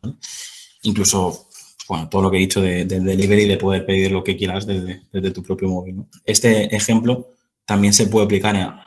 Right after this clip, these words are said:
en el resto de, de industrias. Es decir, ¿por qué no un dentista puede hacer consultas por videollamada o,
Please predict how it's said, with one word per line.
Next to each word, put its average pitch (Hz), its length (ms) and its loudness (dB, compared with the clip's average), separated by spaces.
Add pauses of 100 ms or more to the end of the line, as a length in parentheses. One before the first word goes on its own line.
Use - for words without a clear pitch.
(140)
en 101 100 -6
el 92 120 -4
resto 95 240 -4
de, 90 440 -6
de 95 100 -4
industrias. 95 440 -4
Es 95 60 -12
decir, 95 160 -8
¿por 104 180 -4
qué 107 100 2
no 104 180 6
un 107 160 2
dentista 104 680 0 (320)
puede 101 180 0
hacer 98 680 0 (200)
consultas 101 500 -2
por 98 380 -2
videollamada 101 840 0 (360)
o, 92 420 -4